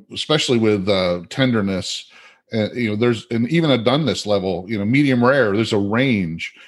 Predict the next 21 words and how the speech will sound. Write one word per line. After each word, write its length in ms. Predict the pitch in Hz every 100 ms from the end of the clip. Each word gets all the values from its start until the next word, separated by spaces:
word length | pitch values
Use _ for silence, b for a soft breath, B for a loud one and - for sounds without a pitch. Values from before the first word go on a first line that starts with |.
| B
you 100 | 107
know, 100 | 98
there's 160 | 101 107
a, 120 | 107
for 220 | - 120
a 40 | 107
tender 340 | - 147 139
list, 220 | 95 92
there's 160 | 98 92
a 100 | 98 -
tenderness, 460 | - 139 113 87 -
there's 160 | 98
a 60 | 90
range 580 | 92 107 123 98 90 95
of 240 | 87 80 B B
what 240 | - 107 107
it 100 | 98
can 200 | 98 92
be. 240 | 131 113
And 120 | 95
it, 140 | 101